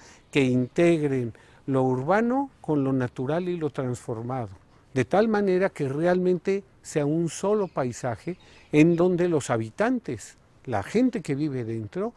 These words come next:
se haga cargo del manejo de los recursos y del bienestar. Las ciudades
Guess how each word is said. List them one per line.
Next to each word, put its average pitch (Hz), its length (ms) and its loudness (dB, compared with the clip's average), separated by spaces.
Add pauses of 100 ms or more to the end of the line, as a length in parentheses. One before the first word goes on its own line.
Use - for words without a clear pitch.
(180)
se - 240 2
haga 214 300 6
cargo 202 380 0
del 151 220 2
manejo 127 520 -2
de 190 100 -2
los 165 200 -2
recursos 156 600 -8
y 160 60 -4
del 123 180 -6
bienestar. 117 640 -6 (580)
Las 135 180 2
ciudades 202 680 -2